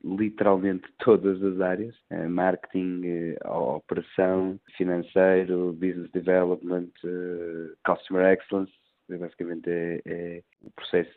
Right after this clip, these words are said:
de venda e apoio ao cliente, que está muito misturado no nosso caso, porque nós temos uma abordagem bastante mais de aconselhamento do que venda agressiva, recursos humanos e developers. Sim. Depois temos um produto bastante jovem, bastante apelativo.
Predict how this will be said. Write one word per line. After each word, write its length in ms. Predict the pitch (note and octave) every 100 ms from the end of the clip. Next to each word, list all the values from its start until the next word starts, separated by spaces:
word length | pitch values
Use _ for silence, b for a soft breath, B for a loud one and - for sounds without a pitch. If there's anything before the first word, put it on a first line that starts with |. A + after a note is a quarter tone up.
| -
de 80 |
venda 260 | E2 F#2 F2+
e 60 | F2+
apoio 240 | - F#2
ao 60 | E2+
cliente, 480 | - F2+ F2+ F#2+
que 240 | - _ -
está 120 | F2+
muito 440 | F#2+ F#2+ F2+ -
misturado 560 | E2+ F2+ - F2+ F#2+ F#2+
no 80 | F2+
nosso 180 | F2 -
caso, 260 | - F2+ F2
porque 160 | _ E2
nós 120 | E2
temos 200 | - E2+
uma 120 | F2 E2+
abordagem 420 | E2+ F2 F2 F2
bastante 400 | E2 - F2 F2
mais 320 | E2+ E2 E2 D#2+ -
de 80 | E2+
aconselhamento 640 | - F2+ - F2+ F2+ E2 -
do 80 | E2+
que 160 | _
venda 240 | - F2 F2
agressiva, 680 | C2+ - - - F#2+ G2 F#2+ _ _
recursos 360 | - G#2 -
humanos 720 | F2 F#2+ A2 A2+ A2 G#2 - - _
e 580 | F2 F2+ F2+ F2+ F2+ F2+
developers. 600 | G2 F#2+ F2+ E2+ F#2 - _ _
Sim. 80 | - -
Depois 220 | _ D3+ -
temos 160 | G#2+ G#2
um 80 | G#2
produto 320 | G#2+ G#2 G2+
bastante 360 | G#2+ A2+ G#2+ G#2+
jovem, 360 | A2+ A2+ G#2+
bastante 420 | G2+ G2+ G#2+ G2 F#2+
apelativo. 840 | - G2 - A#2 A#2 A#2 A2+ A#2+